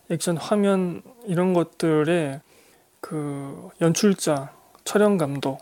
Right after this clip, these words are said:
무술 감독 이 세 사람의 협업이 굉장히, 음, 크게 작용을 하고 있고 또 어떤 경우에서는 무술 감독이 대략적인 편집까지 다 해온다.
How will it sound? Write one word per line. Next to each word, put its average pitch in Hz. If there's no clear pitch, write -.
무술 190
감독 151
이 180
세 202
사람의 175
협업이 180
굉장히, 160
음, 151
크게 -
작용을 156
하고 160
있고 151
또 156
어떤 180
경우에서는 180
무술 160
감독이 170
대략적인 165
편집까지 202
다 151
해온다. 139